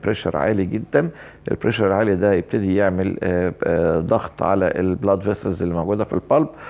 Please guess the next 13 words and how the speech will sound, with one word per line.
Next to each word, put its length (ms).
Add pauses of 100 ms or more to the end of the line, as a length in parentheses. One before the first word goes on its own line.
(200)
فيبتدي 360
العيان 400
يحس 380
بالبالسيشن 840
اللي 160
بيحصل 460
جوه 220
البلب. 300 (440)
عشان 160
كده 260
بيبقى 240 (100)
throbbing 500
pain 140